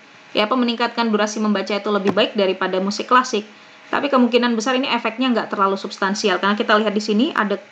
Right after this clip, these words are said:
tumpang tindih, ya. Ada tumpang tindih confidence interval antara min, ya,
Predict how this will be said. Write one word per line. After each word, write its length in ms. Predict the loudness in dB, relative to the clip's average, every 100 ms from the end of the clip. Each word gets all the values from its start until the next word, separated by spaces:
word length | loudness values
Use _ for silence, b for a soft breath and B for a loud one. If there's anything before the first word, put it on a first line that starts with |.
| -6
tumpang 400 | -2 2 2 2
tindih, 400 | 0 2 2 0 -4 -12
ya. 200 | -10 -10 -12 B B B
Ada 320 | 0 2 2 0
tumpang 320 | 2 2 0
tindih 400 | -2 -2 -2 -2
confidence 480 | -4 -2 0 0 2
interval 720 | 2 2 4 6 6 4 0 -12 -14
antara 480 | -10 -6 2 4 6
min, 480 | 4 2 2 2 0
ya, 400 | 0 0 0